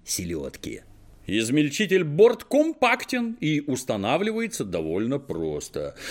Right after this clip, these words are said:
Но для боязливых комрадов есть официальная видеоинструкция. Весьма полезный девайс как для городской квартиры, так и для дачи и для загородного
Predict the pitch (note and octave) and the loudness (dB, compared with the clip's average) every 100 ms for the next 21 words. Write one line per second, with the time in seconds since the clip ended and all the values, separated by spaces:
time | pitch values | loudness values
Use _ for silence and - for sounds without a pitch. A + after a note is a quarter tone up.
0 | - G#2 A#2+ G#2 G#2 F2+ - G2 G2+ G2+ | -6 -2 -2 0 0 0 -4 -2 -2 -2
1 | G#2 B2 F3 G3+ D3+ - - G#2 G2+ F2 | -4 -4 -2 0 -2 -4 -4 -4 -2 -2
2 | D2+ C#2 - F2+ C#3+ C#4+ - E3+ B2 - | -2 -6 -6 -2 0 0 -2 -4 -4 -2
3 | C#3 G#3+ G#3 C#3 G2 B2 F3 D#3+ G2+ F2 | -2 -2 -2 -2 -2 -4 -4 -4 -2 -6
4 | - G#2+ A2+ - A#2 A2+ A#2 - - - | -6 -4 -4 -4 -4 -4 -8 -18 -20 -20
5 | - E2+ G#2+ A2 A2 A2+ C#3 D3+ E3 D#3+ | -8 0 2 2 0 0 2 0 0 0
6 | D#3+ B2+ A2+ G#2 B2 G#2 D#2+ D2 - C#3 | 2 0 -2 -2 0 0 0 -2 -2 -2
7 | A#2+ A2 G#2 F#2 F2 G2 G2 F2+ G#2 F2 | -2 0 0 0 -2 -2 -2 -4 -4 -4
8 | E2 E2+ D#2+ D3 G3 A3 G#3+ - G2 G2 | -2 -4 0 2 6 6 4 2 -2 -2
9 | F2 E2 D#2 D2+ B2 G3 - A3 A3 C#3+ | -4 -2 -2 2 4 4 2 -2 -2 0
10 | G3 G3+ A2 D3+ F3 G#2 F2+ F2+ G#2+ G#2 | -2 -2 0 0 -2 -6 -2 -2 -2 -2
11 | A2 G#2+ G#2+ G#2+ A2+ | -2 -2 -2 -2 -2